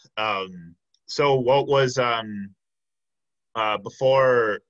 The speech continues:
the pandemic? Well, actually, I mean, I know people are doing things virtually, but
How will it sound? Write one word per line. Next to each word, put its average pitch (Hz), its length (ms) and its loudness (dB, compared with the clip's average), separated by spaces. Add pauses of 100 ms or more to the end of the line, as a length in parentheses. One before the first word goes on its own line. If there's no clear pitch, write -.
(200)
the 107 80 -12
pandemic? 98 760 -6
Well, 127 220 0
actually, 131 500 -8
I 104 40 -10
mean, 98 380 -12
I 104 80 -12
know 104 140 -6
people 98 320 -14
are 92 40 -6
doing 98 200 -18
things 90 220 -20
virtually, 87 540 -14
but 90 220 -8